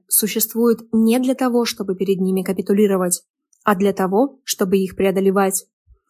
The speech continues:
И я хотел их преодолеть. Но в действительности всё было как раз наоборот. Его личность и образ жизни не позволяли ему признать свои ошибки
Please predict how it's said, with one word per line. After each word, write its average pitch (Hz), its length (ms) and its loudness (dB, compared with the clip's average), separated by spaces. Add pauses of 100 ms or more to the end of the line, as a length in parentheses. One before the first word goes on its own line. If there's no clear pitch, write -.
(300)
И 247 80 4
я 294 180 6
хотел 233 400 2
их 226 140 0
преодолеть. 202 640 2 (1200)
Но 214 160 8
в 196 80 4
действительности 208 920 0
всё 202 200 2
было 220 260 2
как 196 200 -4
раз 175 220 0
наоборот. 185 560 2 (1000)
Его 226 180 6
личность 262 600 2
и 214 100 2
образ 202 300 4
жизни 240 600 2
не 285 140 4
позволяли 247 540 2
ему 196 500 0
признать 185 460 2
свои 196 220 2
ошибки 196 600 0